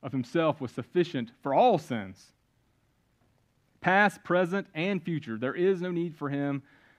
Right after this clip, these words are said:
to, to keep on being sacrificed because the one sacrifice was perfect and sufficient. And notice here that Christ, he's the high priest. He's also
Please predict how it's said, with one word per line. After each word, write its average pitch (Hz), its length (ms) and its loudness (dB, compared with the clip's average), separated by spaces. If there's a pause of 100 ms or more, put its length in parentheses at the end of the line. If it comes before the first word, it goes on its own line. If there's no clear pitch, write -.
to, 165 180 4
to 170 160 0
keep 180 240 -2
on 220 180 4
being 135 180 0
sacrificed 139 600 -2
because 131 200 -4
the 135 80 -2
one 190 280 -2
sacrifice 160 600 -4
was 123 240 -10 (340)
perfect 143 420 -4 (880)
and 131 160 -2
sufficient. 131 500 -2 (1700)
And 135 120 0
notice 170 240 4
here 190 180 2
that 156 100 -4
Christ, 180 420 -4 (140)
he's 180 160 -2
the 147 80 0
high 185 240 -4
priest. 240 400 -6
He's 156 140 -4
also 185 640 -2